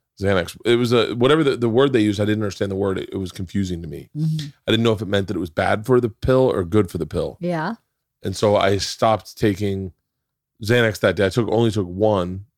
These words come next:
Speaker 1: to try to get my blood pressure. And then I was like, "All right, I'm just gonna go to bed. I'm gonna go to, just go to bed and not try to, like, put myself to sleep with Xanax." And the fact that my blood pressure would raise the next day, I'm not gonna do that.
Speaker 2: Mm-hmm.
Speaker 1: And so, um,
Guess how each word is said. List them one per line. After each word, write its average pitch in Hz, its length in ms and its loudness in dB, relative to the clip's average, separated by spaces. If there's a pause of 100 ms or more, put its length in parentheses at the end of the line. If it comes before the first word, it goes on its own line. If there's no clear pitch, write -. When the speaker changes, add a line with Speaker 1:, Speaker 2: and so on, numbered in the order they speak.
(160)
Speaker 1:
to - 40 -20
try 101 120 2
to 98 60 2
get 95 60 0
my 95 80 0
blood 110 160 2
pressure. 110 120 0
And 101 80 0
then 101 60 2
I 98 40 4
was 95 100 0
like, 95 120 -2
"All 95 80 2
right, 95 100 2
I'm 98 120 -2
just 92 120 -10
gonna 92 180 -2
go 87 260 -4
to 85 80 -2
bed. 82 360 -4 (100)
I'm 95 140 -2
gonna 92 140 2
go 85 40 -6
to, 85 60 -8
just 78 240 -12
go 87 80 -6
to 80 60 -6
bed 82 300 -4 (680)
and 85 100 -4
not 90 240 -2
try 90 180 0
to, 87 80 -2
like, 85 180 0 (180)
put - 180 0
myself 87 300 -4
to 85 80 -14
sleep 80 200 -6
with 82 140 -10
Xanax." 85 480 -4 (400)
And 104 160 0
the 98 60 0
fact 98 360 0
that 92 180 -2
my 92 140 0
blood 87 240 -2
pressure 95 260 -2
would 85 60 -4
raise 85 240 -2
the 87 60 -8
next 85 240 -6
day, 87 120 0
I'm 80 100 -4
not 85 120 -6
gonna 80 140 -12
do 82 120 -8
that. 78 200 -12 (220)
Speaker 2:
Mm-hmm. 160 340 -2 (1400)
Speaker 1:
And 98 120 -4
so, 95 600 0
um, 90 460 -6